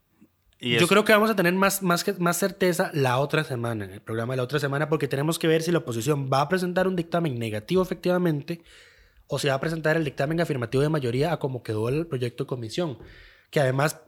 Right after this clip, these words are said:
Speaker 2: también puede hacer lo mismo del gobierno y impulsar, meterle nuevas reformas en el plenario.
Speaker 1: Y para ellos es más sencillo porque tienen más votos.
Speaker 2: Exactamente, digo, la oposición es mayoría, el pac son solo diez.
Speaker 1: Exacto,
Speaker 2: El,
Speaker 1: pero bueno.
Speaker 2: o sea, hay cuarenta y ocho dipu-, cuarenta,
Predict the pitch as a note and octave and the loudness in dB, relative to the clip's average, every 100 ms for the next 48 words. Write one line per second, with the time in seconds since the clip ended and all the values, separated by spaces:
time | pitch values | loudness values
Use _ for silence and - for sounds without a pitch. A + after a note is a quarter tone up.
0 | - D3 C3+ C#3+ F3 E3+ D#3 D#3+ E3 F#3 | 0 0 2 0 0 -2 0 2 2 2
1 | F3+ E3 F3 F3+ D#3+ C#3+ D3+ E3 F#3+ G3+ | 2 2 2 2 2 2 2 2 0 -2
2 | - D#3 D#3+ F3+ _ D#3+ D3+ C3+ B2 A#2 | -4 0 0 -4 _ -2 -2 0 0 0
3 | - D3 D#3+ F3+ D#3+ - D3+ E3 E3+ C#3+ | 2 2 2 0 -2 0 2 2 0 0
4 | D3 D#3 C3+ D3 D#3 E3+ E3 C#3+ A#2 G#2 | 0 0 -2 -2 -2 -2 -4 -6 -8 -10
5 | G2 A2 A2 G2 - B2 G#2+ A#2+ C3 D3 | -6 -4 -4 -6 0 4 6 6 6 6
6 | C#3+ C#3+ D#3+ D#3+ D#3 D3+ A#2+ G#2+ G#2+ G#2+ | 4 4 4 4 4 2 0 2 2 0
7 | C3+ C3+ - - A2+ G#2+ G2+ A2 D#3 D3+ | 0 -4 -6 -8 -4 -4 -4 -2 -2 -2
8 | A#2 B2+ G2 G2 G2+ A2+ D#3+ F3 A2+ E3+ | -2 -2 -2 -6 -4 -2 0 0 2 2
9 | D#3+ - - E3 D#3+ F#3+ D#3 D#3+ C#3+ - | 0 -2 0 0 2 2 4 4 2 -6
10 | - G#2+ G#2 G#2 - - A2+ G2+ G2 A2+ | -12 -10 -4 -4 -6 -10 -8 -2 0 2
11 | A2+ A2+ C3+ A2+ - D#3 E3+ D#3+ C#3 D#3+ | 4 4 2 0 0 2 4 2 2 4
12 | G3+ G3 G3 - _ - A2 A2+ | 6 4 2 -10 _ -10 -10 -10